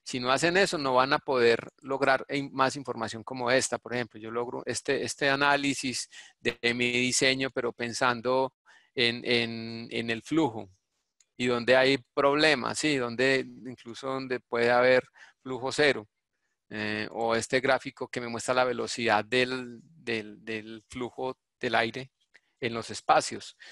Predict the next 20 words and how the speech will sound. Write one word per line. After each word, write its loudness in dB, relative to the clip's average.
Esto 2
lo 6
hace 4
es 0
a 2
través 2
de 4
estos 0
sistemas 0
de 4
diseño. 2
Cuando -6
yo -6
paso 2
a -8
fabricación -2
es -8
cuando -6
yo -6
ya 2